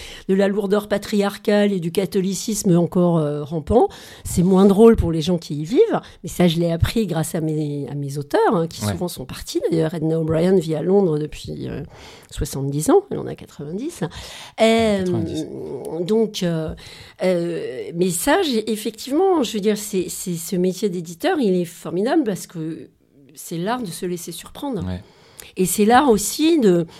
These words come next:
Speaker 1: ben, d'accepter que on,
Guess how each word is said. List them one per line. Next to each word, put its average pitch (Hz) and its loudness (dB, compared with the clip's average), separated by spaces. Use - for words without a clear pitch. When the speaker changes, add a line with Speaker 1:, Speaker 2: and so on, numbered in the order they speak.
Speaker 1:
ben, 185 0
d'accepter 214 -2
que 233 0
on, 175 2